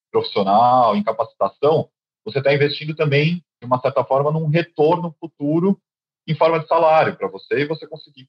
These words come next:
construir outros sonhos. Então, mostrar que, apesar de que talvez você tenha necessidade de adquirir, contrair um financiamento, um endividamento, que vai te comprometer por um certo tempo,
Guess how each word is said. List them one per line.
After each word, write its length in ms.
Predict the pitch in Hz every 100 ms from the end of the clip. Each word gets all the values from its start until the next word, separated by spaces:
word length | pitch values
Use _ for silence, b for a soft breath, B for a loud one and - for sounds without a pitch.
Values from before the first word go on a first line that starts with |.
| _
construir 520 | 160 151 151 117 127
outros 280 | 135 - _
sonhos. 360 | 131 113 92 85
Então, 260 | _ 123 135 _ _ _
mostrar 440 | 120 127 - 156 165 -
que, 260 | 135 101 - _ _ _ _ -
apesar 540 | 107 120 107 139 175
de 140 | 160
que 300 | 170 151 135 -
talvez 300 | 131 127 123
você 200 | 123 113
tenha 220 | 117 113
necessidade 840 | 110 113 - 107 117 156 180 165
de 260 | 135 131 120
adquirir, 560 | 110 - 110 110 107 -
contrair 460 | 107 104 107 135
um 180 | 147 120
financiamento, 720 | - 117 117 120 101 107 98 -
um 40 |
endividamento, 760 | - 107 110 110 101 113 110 - _
que 80 | 98 -
vai 240 | 117 147
te 100 | 139
comprometer 560 | - 123 120 110 113 110
por 100 | 101
um 60 | 101
certo 340 | 104 101 -
tempo, 460 | - 151 156 -